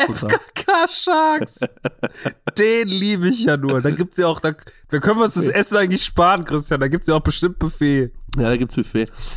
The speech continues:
Speaker 1: Oder wir gehen ins Pur Platinum. Das ist der Stripclub von,
Speaker 2: Oh.
Speaker 1: ähm, F-, äh, Prinz Frederik oder wie der heißt. Nee, äh, Markus von Anhalt. Also
Speaker 2: Ja,
Speaker 1: der,
Speaker 2: ja, ja, ja.
Speaker 1: der
Speaker 2: Ja,
Speaker 1: Schweinemann.
Speaker 2: natürlich.
Speaker 1: Der
Speaker 2: Der
Speaker 1: Schweinemann. Der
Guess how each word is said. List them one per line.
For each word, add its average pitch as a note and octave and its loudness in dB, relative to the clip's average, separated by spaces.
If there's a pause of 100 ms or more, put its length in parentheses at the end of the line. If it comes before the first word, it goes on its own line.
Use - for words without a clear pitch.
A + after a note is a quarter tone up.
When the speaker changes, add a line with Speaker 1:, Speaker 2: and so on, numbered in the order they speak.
(140)
Speaker 1:
Oder C3+ 2
wir C3+ 0
gehen D3 2
ins C#3+ -4
Pur - 0
Platinum. D#3 0
Das A2+ -2
ist A2+ -8
der A#2+ 0
Stripclub D3+ -4
von, B2 0
Speaker 2:
Oh. - 0
Speaker 1:
ähm, A2+ 0
F-, - -10
äh, A#2 2
Prinz C3+ -2
Frederik B2+ -2
oder A2 0
wie G#2+ 0
der A2 0
heißt. G#2 -2
Nee, A2 2 (140)
äh, A2 0
Markus G#2+ -2
von - -4
Anhalt. A#2 -2
Also A2+ -2
Speaker 2:
Ja, D3+ 2
Speaker 1:
der, E3 2
Speaker 2:
ja, D#3 2
ja, D3+ 2
ja. B2+ -2 (100)
Speaker 1:
der A2+ -2
Speaker 2:
Ja, A2 -6
Speaker 1:
Schweinemann. B2 0
Speaker 2:
natürlich. - -18
Speaker 1:
Der - 0
Speaker 2:
Der A2 -6
Speaker 1:
Schweinemann. G#2+ 0 (180)
Der - -18